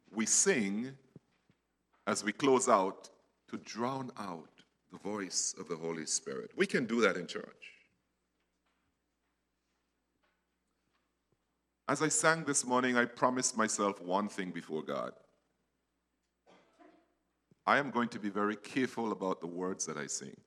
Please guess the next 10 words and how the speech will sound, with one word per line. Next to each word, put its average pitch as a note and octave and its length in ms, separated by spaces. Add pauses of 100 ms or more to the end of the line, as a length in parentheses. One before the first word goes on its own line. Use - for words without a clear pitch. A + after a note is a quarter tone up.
(3750)
Because B2 280
the A2 80
words B2+ 260
that A2+ 120
I G#2 100
sing C3+ 280
can G#2 200
either A2+ 200
be G#2+ 160
convicting E3 720